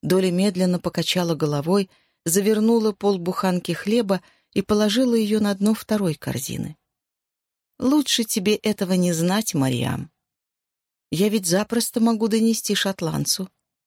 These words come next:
чего я, конечно, никогда бы не сделала». Долли фыркнула.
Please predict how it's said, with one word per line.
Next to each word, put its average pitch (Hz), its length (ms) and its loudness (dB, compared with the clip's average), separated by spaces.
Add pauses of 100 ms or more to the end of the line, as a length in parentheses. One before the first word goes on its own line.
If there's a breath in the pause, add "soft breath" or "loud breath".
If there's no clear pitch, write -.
(340)
чего 160 220 2
я, 143 80 0
конечно, 156 440 0
никогда 190 460 0
бы 180 100 -4
не 208 140 2
сделала». - 580 -6 (600)
Долли 170 360 0
фыркнула. - 680 -8